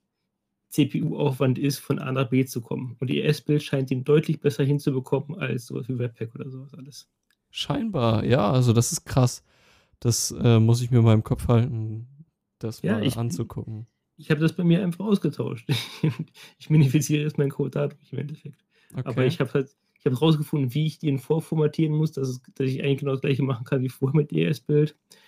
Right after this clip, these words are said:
Speaker 1: Weil einiges E S-Bild halt sehr, ähm, ach, dieser M-,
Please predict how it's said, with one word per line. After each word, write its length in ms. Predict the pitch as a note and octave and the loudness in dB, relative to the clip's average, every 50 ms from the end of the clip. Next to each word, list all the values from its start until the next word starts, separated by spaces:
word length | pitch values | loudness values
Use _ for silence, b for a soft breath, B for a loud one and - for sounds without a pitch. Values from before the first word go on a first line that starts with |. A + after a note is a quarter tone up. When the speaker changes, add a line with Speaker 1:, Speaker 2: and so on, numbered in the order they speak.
| b b | b b
Speaker 1:
Weil 140 | - C#3 - | 0 0 4
einiges 360 | C#3+ C#3+ E3 F3 D#3+ D#3 - | 6 8 8 10 8 6 4
E 120 | - F2+ D3+ | 2 0 2
S-Bild 340 | D3+ D#3 - - - C3+ B2+ | 2 0 0 0 -2 0 2
halt 140 | C#3 B2 | 2 0
sehr, 480 | A#2+ A#2+ B2 C3 C3+ C3+ C3+ C3+ C3 - | 2 2 2 4 4 4 4 2 2 0
ähm, 540 | C#3 B2 A#2+ A#2+ A#2+ A#2+ A#2+ A#2+ A#2 A#2 A2+ _ _ _ _ _ _ _ _ _ _ _ _ _ _ _ - | -2 -4 -4 -4 -4 -2 -2 -4 -4 -6 -8 _ _ _ _ _ _ _ _ _ _ _ _ _ _ _ -18
ach, 260 | - - - _ _ _ - | -18 -18 -18 _ _ _ -8
dieser 180 | - C3 B2+ B2 | -6 -4 -4 -2
M-, 260 | A#2 A#2 A#2+ - | -2 -4 -4 -6